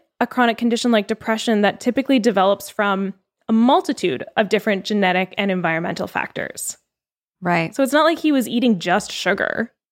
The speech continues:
Speaker 1: So it's very hard to say sugar causes depression because nobody really eats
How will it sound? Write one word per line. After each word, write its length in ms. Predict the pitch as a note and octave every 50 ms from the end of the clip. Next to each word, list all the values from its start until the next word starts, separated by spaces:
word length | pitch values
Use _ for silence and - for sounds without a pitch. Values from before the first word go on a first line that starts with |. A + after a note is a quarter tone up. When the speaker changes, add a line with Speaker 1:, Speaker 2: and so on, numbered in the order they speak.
| _ _ _ _
Speaker 1:
So 400 | - - - A#3 G#3 F3 F#3+ G3+ - _ _ _ _ -
it's 140 | A3+ G3 G#3+
very 220 | C4+ C4 B3 A#3+
hard 260 | B3 A#3 A#3+ A3+ G#3+ -
to 60 | G#3+
say 580 | - - C4 A#3+ A3 F#3+ F3+ F#3 F3+ F#3+ - _ _ _ _ _ -
sugar 320 | - - A#3 G#3 G3+ G3+
causes 340 | F#3+ - F#3+ F3+ F3 F3 -
depression 420 | - - - F3+ F3+ - G#3+ G#3+
because 200 | G#3 G#3 A#3+ A#3
nobody 320 | C4 C#4+ D4 A#3 G3 F3+ E3+
really 220 | E3 E3+ E3+ -
eats 280 | - E3+ E3+ - -